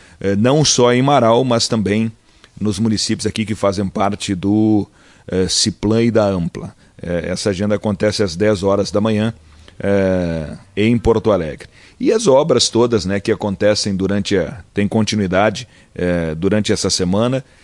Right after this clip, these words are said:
E queria também aproveitar para chamar a atenção a um evento, eh, que acontece na quarta-feira, a partir das dezoito e trinta, na Casa da Cultura.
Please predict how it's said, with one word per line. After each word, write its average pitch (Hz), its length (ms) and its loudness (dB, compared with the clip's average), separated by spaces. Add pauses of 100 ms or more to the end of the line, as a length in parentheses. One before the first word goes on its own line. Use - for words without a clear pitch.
E 98 80 -10
queria 127 280 2
também 120 260 0
aproveitar 107 680 2
para 113 140 -2
chamar 104 280 0
a - 20 2
atenção 107 600 -2 (300)
a 98 140 0
um 123 180 2
evento, 117 760 -2 (280)
eh, 95 240 2
que - 140 -2
acontece 107 480 0
na 101 80 -2
quarta-feira, 110 720 0
a - 20 -2
partir 101 340 -2
das 92 200 -6
dezoito 101 480 0
e 101 40 -2
trinta, 110 360 -2
na 95 100 -4
Casa 101 260 0
da 92 120 0
Cultura. 110 560 -2